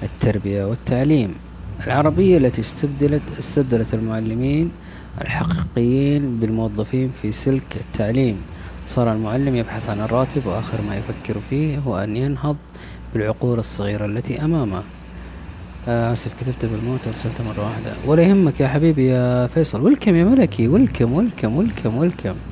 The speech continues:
طيب، دقيقة. <clears throat> هل،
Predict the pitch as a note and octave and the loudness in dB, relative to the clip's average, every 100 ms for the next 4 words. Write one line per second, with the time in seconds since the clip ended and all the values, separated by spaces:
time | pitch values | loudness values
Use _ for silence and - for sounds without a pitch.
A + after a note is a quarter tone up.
0 | - - - - - - - - - - | -14 -14 -16 -16 -14 -14 -14 -16 -16 -18
1 | - - - - D#3 E3 E3 E3 D3 D#3+ | -16 -14 -8 -2 -2 0 4 6 6 6
2 | G3+ F#3 F#2+ - - E3+ E3+ - - - | 4 4 2 -2 -6 0 2 2 0 -6
3 | - - - - - - - - - - | -18 -20 -18 -16 -16 -18 -18 -18 -18 -18
4 | - - - - - - G3+ A3 C3+ | -18 -18 -16 -16 -12 2 6 8 6